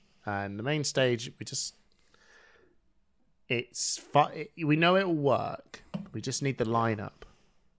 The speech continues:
We just need to know a little bit more. And I think, I think James White's, um, uh, post was, like,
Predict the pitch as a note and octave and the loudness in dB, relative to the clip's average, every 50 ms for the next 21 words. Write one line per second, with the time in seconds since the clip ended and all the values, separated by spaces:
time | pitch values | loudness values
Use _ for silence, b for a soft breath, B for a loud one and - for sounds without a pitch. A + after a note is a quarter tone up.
0 | _ - - - - D3 D3 C3 - C3 C3 B2+ B2 B2+ B2+ B2 A#2+ A#2 A2+ A2 | _ -10 -8 -6 -2 -2 -2 0 0 0 0 0 2 2 2 4 4 4 2 0
1 | G2+ G2+ G#2+ A#2+ - - _ _ _ _ - A2+ A#2 A2+ A2 G#2 - G#2 G2 G2 | -2 -4 -8 -10 -14 -18 _ _ _ _ -2 -2 0 0 -2 -4 -4 -6 -8 -8
2 | F#2+ G2 G2 - - _ _ - A#2+ C3 C3+ C#3 - E3+ E3 D3 C#3+ _ - C#3+ | -6 -6 -6 -8 -10 _ _ -6 -2 -2 0 0 0 -2 -4 -4 -8 _ -8 -6
3 | C#3 C#3 D#3+ E3 C#3 - D3+ C#3+ C#3+ C3+ - C3 B2 A#2+ A#2+ A#2+ - - - - | -4 -4 -4 -4 -2 0 0 0 0 0 -2 0 0 2 0 0 -4 -6 -8 -6
4 | - A#2 A2+ A2 G#2+ G#2 G2+ G#2 G2+ B B B B B B - b b b b | -2 0 0 0 0 0 -2 -6 -10 B B B B B B -20 b b b b
5 | b b b b b b b b b b b b b b b b b b _ _ | b b b b b b b b b b b b b b b b b b _ _
6 | - A2 G#2 G2+ G2+ G2 G2 G2+ - _ _ - - - C3 C3 C3 - - - | -6 -4 -2 -2 0 0 0 -2 -4 _ _ 4 6 8 8 6 6 4 0 -4
7 | - - B2+ A2+ A2+ A2 G#2 G#2 G2+ G2+ G2+ G#2 - - - A3 C3+ G2+ G#2+ F2 | -6 -2 2 4 6 6 6 6 4 2 0 -2 -6 -8 -6 -2 0 0 0 0
8 | - - - | -2 -4 -10